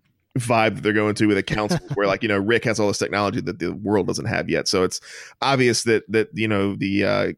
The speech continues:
Speaker 1: mobster Wells has technology that the rest of the world doesn't.
Speaker 2: Yeah, no, that, that would actually make some sense. I mean, that's, that's been the case universally with, uh, with the Harrison Wells of various Earths, that they all have access to tech that,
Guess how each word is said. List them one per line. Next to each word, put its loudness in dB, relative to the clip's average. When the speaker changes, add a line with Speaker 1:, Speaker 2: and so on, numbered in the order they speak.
Speaker 1:
mobster 0
Wells 2
has 0
technology 0
that 0
the 2
rest 0
of -4
the -4
world -6
doesn't. -16
Speaker 2:
Yeah, 2
no, -4
that, -2
that -2
would 0
actually -4
make -6
some -8
sense. -10
I -4
mean, 0
that's, -2
that's -4
been -4
the -4
case -8
universally -10
with, -16
uh, -14
with -14
the -12
Harrison -8
Wells -12
of -16
various -12
Earths, -14
that -18
they -12
all -10
have -16
access -16
to -20
tech -16
that, -18